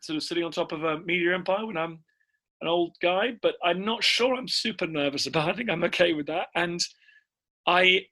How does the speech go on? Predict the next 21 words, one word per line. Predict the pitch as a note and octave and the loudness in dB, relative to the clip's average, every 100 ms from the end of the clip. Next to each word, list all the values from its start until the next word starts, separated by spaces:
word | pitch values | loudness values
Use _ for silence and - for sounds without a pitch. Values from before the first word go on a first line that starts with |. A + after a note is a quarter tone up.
| _ _ _ | _ _ _
have | D#3 E3 | -8 -2
got | F3+ | -2
a | E3 | 2
deal | F#3 F3 E3+ | 6 8 6
that | F3 | 2
allows | D#3+ D#3+ D#3+ D#3 | 2 0 0 0
me | D#3+ D#3+ | -2 -2
to | E3 | -4
be | - D#3 | 0 0
creative | D3 - D3 C#3+ F3 E3 | -2 -2 -2 0 0 0
and | D#3 D3 - D#3 D#3+ | -2 -8 -8 -8 -2
being | D#3 C#3+ | 0 0
very | D3+ D3 | 0 -2
much | D3 - | -2 -2
involved | C#3+ D3+ D3 | 0 -2 -2
in | D3 | -8
the | |
next | D#3 - | -10 -4
few | D3 | -2
years. | D3+ E3 D#3 | 0 -2 -4
And | E3 | -6